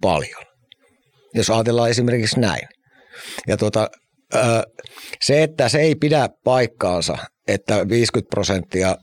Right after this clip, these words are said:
viisikymmentä prosenttia tuota, niin, niin peliongelmista tulee jo, tai, ö, pe-, peleistä menee jo ulkolaisille peliyhtiöille. Se ei pidä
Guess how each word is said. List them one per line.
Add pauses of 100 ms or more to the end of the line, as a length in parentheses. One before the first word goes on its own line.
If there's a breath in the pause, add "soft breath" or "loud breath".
viisikymmentä
prosenttia
tuota,
niin,
niin
peliongelmista
tulee
jo,
tai, (360)
ö, (320)
pe-,
peleistä (100)
menee
jo
ulkolaisille (120)
peliyhtiöille.
Se
ei
pidä